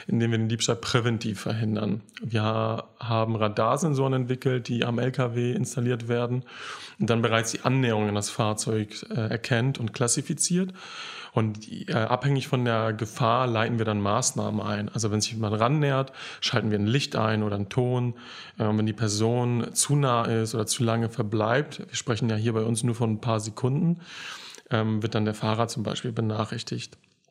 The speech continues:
Und so können wir von vornherein diese Gefahr erkennen und abwehren. Und das Klassische ist, ist auch, oder das Modi operandi ist auch,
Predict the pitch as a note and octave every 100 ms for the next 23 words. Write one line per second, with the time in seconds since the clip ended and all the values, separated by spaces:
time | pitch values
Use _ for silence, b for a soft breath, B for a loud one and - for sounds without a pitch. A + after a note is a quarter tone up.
0 | _ _ _ - - A#2+ A2 C3+ B2+ A#2+
1 | A#2+ A2 B2 A#2+ A2 A2 A2+ A2 G#2+ G#2+
2 | G#2 - G#2+ A2+ - A#2 A#2+ A2 - C3+
3 | - D3 D3 C#3+ B B B B B A#2
4 | A2 - - B2 C3 C#3 - C3+ A#2+ -
5 | - - C3 A2+ - D3+ A2 - - G#2+
6 | G#2 A2+ A2+ A2+ A#2 A2+ A#2 B2+ A#2+ A2+
7 | A#2+ A2